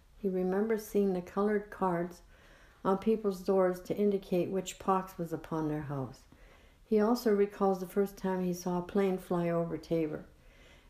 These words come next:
It was a de Havilland fi-, biplane. It was this moment that inspired him to become a pilot,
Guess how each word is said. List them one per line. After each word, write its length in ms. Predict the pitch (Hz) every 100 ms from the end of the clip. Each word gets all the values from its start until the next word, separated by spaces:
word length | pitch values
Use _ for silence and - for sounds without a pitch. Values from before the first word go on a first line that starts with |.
| -
It 80 |
was 180 | 196 190
a 60 | 185
de 160 | 185
Havilland 640 | 196 196 208 208 190 185 185
fi-, 260 | - 185 - -
biplane. 640 | 190 185 185 180 160 156
It 140 | 160
was 180 | 190 180
this 300 | - 226 -
moment 360 | 220 214 214 202
that 160 | 185
inspired 580 | 180 180 - 196 196 196
him 180 | 190 185
to 80 | 170
become 340 | 175 180 190
a 80 | 185
pilot, 560 | 180 - 185 175 175